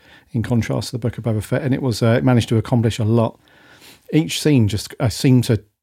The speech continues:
to spill over with very cool content, um, which is very cool. And, uh, I found it really funny as well. It wasn't all just, uh, doom and gloom about, um, about, uh, the Mando missing Grogu and,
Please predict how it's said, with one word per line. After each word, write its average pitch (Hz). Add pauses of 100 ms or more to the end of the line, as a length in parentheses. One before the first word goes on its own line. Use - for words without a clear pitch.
(160)
to -
spill -
over 107
with 101
very 107
cool 107
content, 110 (720)
um, 101 (280)
which 117
is 104
very 107
cool. 110
And, 107
uh, 113 (220)
I 151
found 233
it 214
really 170
funny 190
as 127
well. 147
It 151
wasn't 190
all 160
just, -
uh, 117 (420)
doom 127
and 107
gloom 131
about, 101
um, 98 (760)
about, 110
uh, 101 (460)
the 131
Mando 107
missing 104
Grogu 107
and, 98